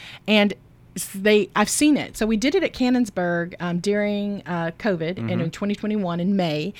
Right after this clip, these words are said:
Speaker 1: and we had four performances scheduled, and we only did two because, of course, it got rained out.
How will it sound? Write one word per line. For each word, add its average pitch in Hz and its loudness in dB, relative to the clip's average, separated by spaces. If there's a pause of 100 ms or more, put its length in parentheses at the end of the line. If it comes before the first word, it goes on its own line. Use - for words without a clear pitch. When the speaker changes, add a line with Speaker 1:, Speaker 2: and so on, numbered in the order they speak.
(200)
Speaker 1:
and 196 -2
we 196 2
had 180 0
four 220 -2
performances 226 -4
scheduled, 170 -4
and 170 -2
we 175 0
only 185 0
did 175 -4
two 202 -2
because, 170 -6
of 156 -10
course, - -10
it - -14
got - -8
rained 139 -8
out. - -8